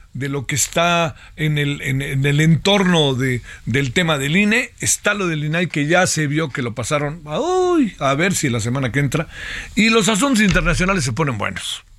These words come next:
Primero porque el señor Trump, al ratito hablaremos de ella, va ni más ni menos que el señor Trump a meterlo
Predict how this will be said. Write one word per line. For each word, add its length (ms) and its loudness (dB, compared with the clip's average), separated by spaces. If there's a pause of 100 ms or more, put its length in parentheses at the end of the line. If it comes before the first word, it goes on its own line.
(560)
Primero 360 2
porque 180 0
el 60 0
señor 180 2
Trump, 300 0 (140)
al 120 -2
ratito 320 0
hablaremos 340 2
de 100 2
ella, 200 0 (400)
va 460 2 (180)
ni 240 0
más 220 2
ni 80 4
menos 240 2
que 80 0
el 60 4
señor 200 2
Trump 280 0 (100)
a 120 2
meterlo 600 0